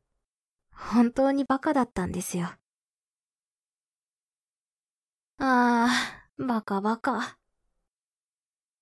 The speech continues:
ふ、よい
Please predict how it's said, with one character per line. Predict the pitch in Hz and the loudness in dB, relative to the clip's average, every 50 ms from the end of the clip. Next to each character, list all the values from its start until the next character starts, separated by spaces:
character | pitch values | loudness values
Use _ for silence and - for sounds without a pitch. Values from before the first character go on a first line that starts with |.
| _ _ _ _ _ _ _ _ _ _ _ _ _ _ _ _ _ _ _ _ _ _ _ _ _ _ _ _ _ _ | _ _ _ _ _ _ _ _ _ _ _ _ _ _ _ _ _ _ _ _ _ _ _ _ _ _ _ _ _ _
ふ、 | - - 269 - - _ _ _ _ _ _ _ _ _ _ _ _ _ _ _ _ _ _ _ | -8 -8 -8 -8 -8 _ _ _ _ _ _ _ _ _ _ _ _ _ _ _ _ _ _ _
よ | - 269 277 269 254 240 220 | -2 0 2 2 4 2 2
い | 214 202 | 0 -2